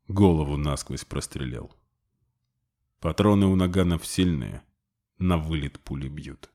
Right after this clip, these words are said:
только мозги вылетают. Мы его как огня боялись. «И чем всё кончилось?» спросил Вася Манихин.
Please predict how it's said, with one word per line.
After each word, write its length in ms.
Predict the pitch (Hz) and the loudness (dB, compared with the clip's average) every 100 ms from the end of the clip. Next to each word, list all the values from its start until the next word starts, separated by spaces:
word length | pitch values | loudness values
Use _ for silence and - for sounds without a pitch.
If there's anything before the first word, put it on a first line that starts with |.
| _ | _
только 320 | - 80 - | -10 -10 -6
мозги 400 | 73 71 - 71 | -6 -6 -6 -8
вылетают. 720 | 69 65 69 71 67 _ - _ _ _ _ _ | -8 -12 -14 -14 -16 _ -20 _ _ _ _ _
Мы 200 | 82 82 | -2 0
его 180 | 78 80 | 0 -4
как 200 | 78 - | -6 -6
огня 280 | 78 78 71 | -6 -4 -6
боялись. 560 | 67 65 60 - - _ _ _ _ _ _ | -8 -12 -14 -18 -20 _ _ _ _ _ _
«И 140 | 107 92 | 0 2
чем 240 | 92 85 | 4 2
всё 160 | 90 85 | 2 2
кончилось?» 600 | 85 80 - 85 - - _ _ _ _ _ | 2 0 0 -2 -4 -14 _ _ _ _ _
спросил 540 | - - 80 82 78 | -8 -4 -4 -2 -2
Вася 280 | 73 73 76 | -2 -4 -4
Манихин. 580 | 73 65 65 - 69 | -4 -6 -8 -12 -16